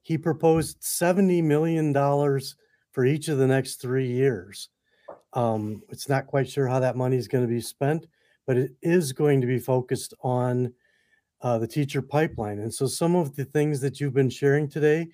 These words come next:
I will pledge to you to take to decision makers and to the conversations I'm part of. I hope that lots and lots of people take a few minutes and watch,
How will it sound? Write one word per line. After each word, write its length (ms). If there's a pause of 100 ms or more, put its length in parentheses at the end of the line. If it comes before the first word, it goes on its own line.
(500)
I 200
will 380
pledge 540
to 80
you 380
to 260
take 380
to 180
decision 540
makers 500 (480)
and 160
to 120
the 100
conversations 680 (180)
I'm 200
part 360
of. 220 (160)
I 160
hope 300 (120)
that 300 (500)
lots 500
and 160
lots 280
of 100
people 360
take 400 (180)
a 60
few 280
minutes 400
and 160
watch, 480